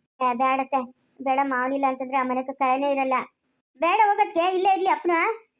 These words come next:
ಇರ್ಲಿ ಹೋಗು ಸಾವಿತ್ರಿ, ಬುದ್ಧಿ ಬರ್ಲಿ. ಏನ್ ಕಾಲಕ್ಕೂ ಹಿಂಗೆ ಆಗೋದ್ರೆ ಹೆಂಗ್ ಸಾವಿತ್ರಿ? ಹಾ? ಕಾಲಕ್ಕೂ ಹಿಂಗೆ ಆಗೋದ್ರೆ ಹೆಂಗೆ? ಯಾರು ಮನೆಗ್ ಬರ್ಕೂಡ್ದು, ಅವ್ರಿಗೆ ಏನು ಕೊಡ್ಕೂಡ್ದು, ಅದಕ್ಕೊಂದು ದೊಡ್ಡ ರಾಮಾಯಣ ಮಾಡ್ತಾಳೆ. ಇವಾಗ ನಿಮ್ಮ ಅಮ್ಮನ್ಕ ಊರಾಗ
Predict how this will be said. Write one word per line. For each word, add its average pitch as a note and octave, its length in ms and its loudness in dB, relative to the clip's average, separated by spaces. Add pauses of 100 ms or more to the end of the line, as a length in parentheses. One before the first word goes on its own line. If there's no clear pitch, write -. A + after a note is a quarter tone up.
(460)
ಇರ್ಲಿ F4+ 200 0
ಹೋಗು G#4+ 260 4
ಸಾವಿತ್ರಿ, E4+ 300 2 (140)
ಬುದ್ಧಿ F4 200 -2
ಬರ್ಲಿ. E4 280 2 (160)
ಏನ್ F4+ 120 -2
ಕಾಲಕ್ಕೂ G4+ 320 0
ಹಿಂಗೆ G4 180 2
ಆಗೋದ್ರೆ E4+ 300 0
ಹೆಂಗ್ E4+ 140 0
ಸಾವಿತ್ರಿ? E4 320 0 (460)
ಹಾ? E4+ 100 0 (680)
ಕಾಲಕ್ಕೂ G#4+ 340 0
ಹಿಂಗೆ G#4 200 2
ಆಗೋದ್ರೆ F#4+ 320 0
ಹೆಂಗೆ? D#4 320 2 (340)
ಯಾರು D4+ 240 0
ಮನೆಗ್ D#4 260 0
ಬರ್ಕೂಡ್ದು, D#4+ 380 0
ಅವ್ರಿಗೆ D#4+ 240 0
ಏನು F4 180 0
ಕೊಡ್ಕೂಡ್ದು, E4+ 400 0
ಅದಕ್ಕೊಂದು F4 500 0
ದೊಡ್ಡ D4 280 -2
ರಾಮಾಯಣ E4+ 360 0
ಮಾಡ್ತಾಳೆ. D4+ 360 0 (720)
ಇವಾಗ C4+ 140 -2
ನಿಮ್ಮ D4 180 0
ಅಮ್ಮನ್ಕ F#4+ 240 0 (120)
ಊರಾಗ F4+ 280 2